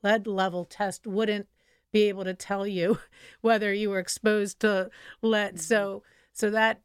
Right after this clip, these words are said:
Speaker 1: that is part of the problem. But there, but just generally speaking, we in Delaware don't have a particularly acute problem of, like,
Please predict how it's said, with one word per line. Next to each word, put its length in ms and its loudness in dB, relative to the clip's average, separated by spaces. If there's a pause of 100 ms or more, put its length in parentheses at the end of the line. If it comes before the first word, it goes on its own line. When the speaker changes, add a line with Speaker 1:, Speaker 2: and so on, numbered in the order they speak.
Speaker 1:
that 240 2
is 380 -4 (100)
part 220 0
of 60 -6
the 100 -4
problem. 640 0 (600)
But 260 2
there, 260 2
but 140 4
just 300 -4
generally 540 0
speaking, 840 -2 (340)
we 480 0
in 160 0
Delaware 520 0
don't 400 -4
have 600 -2 (460)
a 80 -6
particularly 1000 -2
acute 380 -4
problem 520 0
of, 220 -2
like, 240 -6